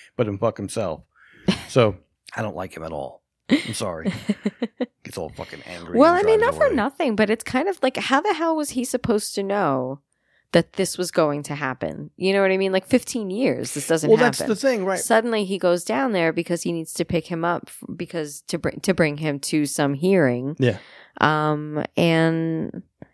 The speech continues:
Speaker 2: you know, he's, he, he breaks out.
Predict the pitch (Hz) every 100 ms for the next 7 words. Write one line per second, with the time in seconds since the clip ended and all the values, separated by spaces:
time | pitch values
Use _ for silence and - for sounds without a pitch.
0 | _ _ _ _ _ - 240 220 180 202
1 | - - 185 214 214 208 - - - -
2 | 202 - - - - - 180 208 190 107
3 | - - - 208 214 214 262 - -